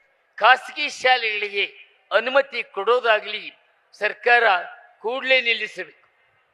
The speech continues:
ಅಗತ್ಯವೆನಿಸಿರುವ ಇಂಗ್ಲಿಷ್ ಕಲಿಕೆಗೆ ಇವತ್ತು ಜಾಗತಿಕ ವ್ಯವಹಾರದಲ್ಲಿ ಇಂಗ್ಲಿಷ್ ಅನಿವಾರ್ಯ ಅನ್ನೋದು ಎಲ್ಲರಿಗೂ ಮನವರಿಕೆಯಾಗಿದೆ. ಆ ದೃಷ್ಟಿಯಿಂದ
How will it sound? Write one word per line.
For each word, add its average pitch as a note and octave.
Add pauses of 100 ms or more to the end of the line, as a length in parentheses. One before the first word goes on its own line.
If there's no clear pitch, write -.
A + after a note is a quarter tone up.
(440)
ಅಗತ್ಯವೆನಿಸಿರುವ A#3 (580)
ಇಂಗ್ಲಿಷ್ B3+
ಕಲಿಕೆಗೆ G3 (400)
ಇವತ್ತು G#3+
ಜಾಗತಿಕ B3
ವ್ಯವಹಾರದಲ್ಲಿ G#3 (320)
ಇಂಗ್ಲಿಷ್ A#3
ಅನಿವಾರ್ಯ A3+
ಅನ್ನೋದು G#3 (360)
ಎಲ್ಲರಿಗೂ A#3
ಮನವರಿಕೆಯಾಗಿದೆ. G3+ (320)
ಆ G#3+
ದೃಷ್ಟಿಯಿಂದ A#3